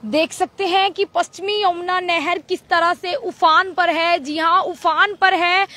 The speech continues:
और नहर आगे से जो एक किनारा है वो टूट चुका है। जी हाँ, नहर काफी बड़ी दरार जो है नहर में आ गई, जिसके चलते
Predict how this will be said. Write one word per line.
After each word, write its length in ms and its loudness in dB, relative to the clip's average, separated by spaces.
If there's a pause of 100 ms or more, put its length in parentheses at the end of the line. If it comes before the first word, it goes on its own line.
(220)
और 120 4
नहर 480 2
आगे 460 0
से 400 0 (280)
जो 140 -4
एक 240 -2
किनारा 440 4
है 220 4
वो 140 -6
टूट 540 -4
चुका 260 -2
है। 280 2
जी 160 -4
हाँ, 280 0
नहर 380 -4
काफी 520 0
बड़ी 420 2
दरार 480 2
जो 140 -6
है 180 0
नहर 240 -2
में 120 -4
आ 120 0
गई, 180 -6
जिसके 300 -8
चलते 460 -2